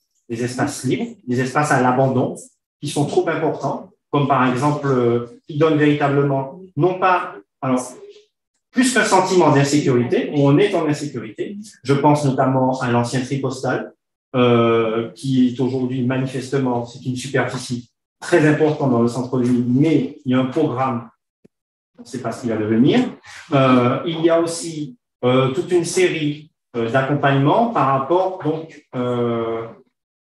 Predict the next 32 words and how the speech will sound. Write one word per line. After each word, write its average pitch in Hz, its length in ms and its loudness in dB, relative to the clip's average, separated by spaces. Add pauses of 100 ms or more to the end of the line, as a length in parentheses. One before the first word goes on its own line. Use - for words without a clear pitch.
comment 143 200 2
dire, 131 220 -2 (800)
à 160 120 0
un 185 80 0 (100)
tissu 247 360 0
commercial 170 880 -4
lié, 170 640 0 (200)
euh, 127 300 -6
et 139 200 0
c'est - 440 -12 (180)
absolument 226 380 2
pas 185 160 2
péjoratif, 160 580 -2
hein, 165 120 -10 (300)
il 147 60 4
y 156 40 6
a - 20 6
un - 80 2
tissu 240 280 0
commercial 170 600 2
qui - 80 -8
se 151 100 -2
développe 139 640 0 (380)
et 147 100 -4
qui - 100 -4
a 127 80 -2
traversé 202 760 -2
certaines 160 360 -4
villes 240 360 -4 (120)
liées 156 180 -2
à 175 100 0
l'immigration. 175 800 -6